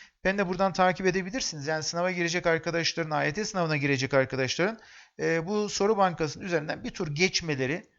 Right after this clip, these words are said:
bence iyi olur. Yani beş yüz tane soru buradan çözdüğünüz anda ve, e, Milli Eğitim'in istediği müfredatta o ayarda yazılmış bir soru bankası mutlaka üzerinden geçilmesinde fayda olacağını düşündüğüm bir kaynaktır bu arkadaşlar. Şimdi hadi ufaktan başlayalım. Sizler de bunu görmüş olun hep.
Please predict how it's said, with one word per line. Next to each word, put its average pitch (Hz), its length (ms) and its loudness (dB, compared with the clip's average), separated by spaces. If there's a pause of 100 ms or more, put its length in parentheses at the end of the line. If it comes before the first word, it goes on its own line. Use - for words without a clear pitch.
(380)
bence 170 320 6
iyi 165 140 4
olur. 131 260 2
Yani 143 380 2
beş 170 260 2
yüz 139 140 -8
tane 135 300 -2
soru 165 340 -2
buradan 139 280 -4
çözdüğünüz 147 560 -4
anda 131 340 -2 (280)
ve, 160 60 6
e, 151 420 4
Milli 165 280 -2
Eğitim'in 175 480 0 (280)
istediği 175 500 0
müfredatta 156 560 0
o 156 60 2
ayarda 165 460 6
yazılmış 135 520 2
bir 131 100 0
soru 131 300 2
bankası 135 580 0 (280)
mutlaka 170 460 2
üzerinden 170 460 -2
geçilmesinde 170 580 -2
fayda 170 320 4
olacağını 143 360 2
düşündüğüm 175 460 -4
bir 208 140 -2
kaynaktır 180 580 2
bu 117 60 0
arkadaşlar. 113 580 -4 (460)
Şimdi 247 200 0
hadi 277 160 6
ufaktan 269 440 8
başlayalım. 240 400 4
Sizler 214 340 2
de 202 60 0
bunu 202 140 -6
görmüş 190 360 2
olun 151 160 -2
hep. 220 160 -10